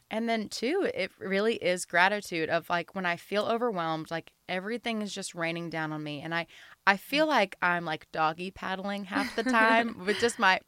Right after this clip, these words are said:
Speaker 1: barely my head above water, and I'm just doing this. I feel like that a lot, like, a lot.
Speaker 2: I do too.
Speaker 1: <laughs>
Speaker 2: I, I'm so glad you made that
Speaker 1: <laughs>
Speaker 2: visual because I have used that visual with a few
Speaker 1: Yeah.
Speaker 2: close people of mine where, yeah, I just feel like I'm keeping my head above water.
Speaker 1: Yes.
Speaker 2: And you're just treading and you're like,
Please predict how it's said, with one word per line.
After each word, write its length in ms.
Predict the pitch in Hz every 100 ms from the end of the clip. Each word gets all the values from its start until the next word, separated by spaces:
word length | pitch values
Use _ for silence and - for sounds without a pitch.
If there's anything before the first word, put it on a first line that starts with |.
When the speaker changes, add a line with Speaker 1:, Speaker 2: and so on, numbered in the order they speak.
| -
Speaker 1:
barely 500 | - 381 370 349 349
my 180 | 302 302
head 220 | 285 -
above 280 | - - 262
water, 300 | 277 - 277
and 100 | 269
I'm 120 | 277
just 220 | 302 277
doing 260 | 262 247 226
this. 300 | 220 254 - - - -
I 80 | 226
feel 180 | 294
like 140 | 320 320
that 140 | 226
a 60 | 185
lot, 360 | 160 147 71 - _
like, 180 | 208 208
a 40 | 175
lot. 480 | 185 180 170 165 -
Speaker 2:
I 120 | 220
do 120 | 214
too. 140 | 233 -
Speaker 1:
<laughs> 800 | 175 170 190 640 - - 214 -
Speaker 2:
I, 320 | - 294 294
I'm 160 | - 302
so 280 | - 359 392
glad 220 | 392 370
you 120 | 359
made 160 | 269 220
that 160 | 277
Speaker 1:
<laughs> 80 | 240
Speaker 2:
visual 240 | 233 277 285
because 440 | 294 277 254 233 -
I 260 | 208 208 277
have 320 | 330 294 226 -
used 360 | 214 208 214 214
that 160 | 196 190
visual 400 | 208 202 208 202
with 140 | 214 -
a 100 | 202
few 400 | - 202 196 190 -
Speaker 1:
Yeah. 340 | 226 233 170
Speaker 2:
close 280 | 208 214 202
people 340 | - 226 226 240
of 80 |
mine 340 | 247 254 254 240
where, 240 | 220 139
yeah, 320 | 226 262 247 -
I 80 | 208
just 200 | 226 -
feel 80 | 240
like 160 | 233
I'm 100 | 226
keeping 280 | 208 220 226
my 120 | 226
head 260 | 208 196 202
above 340 | 202 214 196
water. 540 | 180 156 180 214 240 269
Speaker 1:
Yes. 420 | 185 240 220 -
Speaker 2:
And 80 | 226
you're 80 | 226
just 260 | 240 - -
treading 400 | 269 285 269 214
and 140 | 226
you're 120 | 226
like, 200 | 220 214